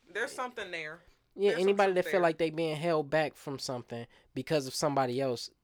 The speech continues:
Speaker 2: that's the sentiment that they give for it. Like, it's like a, "Ah, you ain't, you ain't,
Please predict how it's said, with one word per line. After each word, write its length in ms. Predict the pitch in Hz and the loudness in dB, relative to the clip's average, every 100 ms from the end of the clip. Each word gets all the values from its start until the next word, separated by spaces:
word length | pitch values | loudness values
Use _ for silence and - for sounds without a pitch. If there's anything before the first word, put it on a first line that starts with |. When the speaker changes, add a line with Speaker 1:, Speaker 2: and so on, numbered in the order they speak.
| _ _ - | _ _ -4
Speaker 2:
that's 300 | 139 120 - | -4 -4 -8
the 100 | 131 | -10
sentiment 580 | - 143 - 127 107 | -8 -8 -8 -10 -10
that 100 | 110 | -10
they 140 | 123 113 | -10 -8
give 360 | 104 139 117 - | -6 -4 -6 -8
for 280 | 113 107 | -12 -12
it. 80 | 90 | -12
Like, 140 | 107 110 | -12 -10
it's 160 | 117 | -8
like 220 | 123 113 107 | -8 -8 -10
a, 200 | 107 - - - _ _ - | -14 -16 -20 -20 _ _ -8
"Ah, 500 | 185 185 175 160 156 | -4 -2 -2 -4 -6
you 300 | 156 208 202 | -4 -2 0
ain't, 300 | 196 185 - | -2 -4 -10
you 320 | - 214 | -12 -10
ain't, 100 | 196 | -12